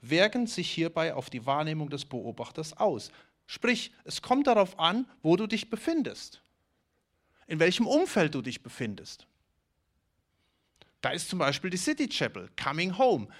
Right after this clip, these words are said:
Wir möchten als City Chapel ein Ort sein, wo du diese Situation hast, dieses Umfeld hast,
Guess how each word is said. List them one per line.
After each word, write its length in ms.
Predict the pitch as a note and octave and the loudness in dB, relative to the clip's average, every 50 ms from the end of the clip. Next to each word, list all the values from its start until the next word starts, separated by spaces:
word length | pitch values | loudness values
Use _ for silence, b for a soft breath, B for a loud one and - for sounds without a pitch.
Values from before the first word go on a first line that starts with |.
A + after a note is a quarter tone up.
| B B B | B B B
Wir 120 | B C#3+ C#3+ | B 0 2
möchten 320 | E3 F3 F3+ F3 - - | 2 2 2 2 0 -2
als 200 | F#3 F3+ F3 - | -4 -4 -2 -2
City 240 | - C4 - G#3 F3+ | -4 -2 -2 -2 -4
Chapel 280 | - - C#3+ C3+ D3 C3+ | -4 -4 -4 -4 -4 -4
ein 120 | C3 C3+ | -4 -4
Ort 360 | - - F3 G#3 B3+ B3+ - - | -4 -2 0 2 2 2 0 -4
sein, 500 | - - C#3+ A2+ A#2+ C#3+ F#3+ B3+ C#4 - B B B B B | -4 -2 0 0 2 2 0 0 -2 -4 B B B B B
wo 120 | E3+ F3 F3+ | 4 4 4
du 120 | F3+ F3+ | 4 2
diese 240 | F#3 G3+ F#3+ G3+ G3 | 0 0 -2 -2 -2
Situation 840 | - - G3+ F#3+ F#3+ F#3 F3+ F3+ - - - F3+ F3+ F3+ - D#3 D#3 | -2 -4 -4 -4 -2 -2 -2 -2 -4 -2 0 2 2 2 0 0 0
hast, 440 | C#4 B3 - - - - - - - _ _ - | 0 0 0 -2 -8 -10 -14 -18 -20 _ _ -8
dieses 320 | D#3+ D3+ D3+ E3+ F3 - | -6 -6 -6 -6 -8 -8
Umfeld 680 | - - B3 D4 F4 - - - D3+ C3 B2 - - - | -6 -4 -2 -2 -2 -2 -4 -2 -2 -2 -2 -4 -8 -12
hast, 320 | F#2+ - - - - _ | -12 -12 -12 -14 -16 _